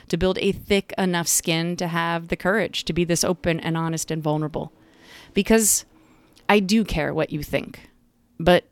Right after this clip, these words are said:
I also need to not give a shit. Meh, it's a precarious balance. But I do know overall we do not share about the complexity of these topics enough in a public way that is also reflective and responsible.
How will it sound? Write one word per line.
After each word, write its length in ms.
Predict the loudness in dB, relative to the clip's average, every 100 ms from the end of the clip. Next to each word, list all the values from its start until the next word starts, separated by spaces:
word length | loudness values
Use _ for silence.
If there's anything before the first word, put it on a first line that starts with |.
| -20 _ -6
I 120 | -2
also 240 | 0 0
need 160 | -2 -4
to 60 | 0
not 200 | -2 0
give 160 | 0
a 40 | 0
shit. 280 | -2 -4 -6 _ _ _ _ _ -4
Meh, 240 | -2 -2 -6 -8
it's 180 | -4
a 80 | -4
precarious 600 | -6 -6 -4 -2 -2 -2
balance. 440 | -2 -4 -4 -10 -14 _ _ _ _ _ _ -20 -8
But 140 | 2 6
I 120 | 6
do 200 | 4 2
know 200 | 2 4
overall 440 | 2 2 4 4
we 160 | 2 -2
do 340 | -2 -2 0
not 300 | 0 0 -2
share 380 | -2 2 2 2
about 260 | 2 -2 -4
the 60 |
complexity 680 | -6 -8 -2 -4 -2 -6 -6
of 140 | -6 -6
these 200 | -6 -6
topics 460 | -4 -4 -4 -4
enough 320 | -4 -2 -4 -4
in 80 |
a 40 | -6
public 400 | -6 -4 -4 -2
way 300 | 0 0 -2 -8 -16
that 120 | -4 -2
is 120 | 0
also 320 | -2 -2 -2
reflective 760 | -4 -4 -4 -4 -6 -6 -6 -14
and 260 | -6 -4 -2
responsible. 600 | -4 -6 -8 -10 -12 -16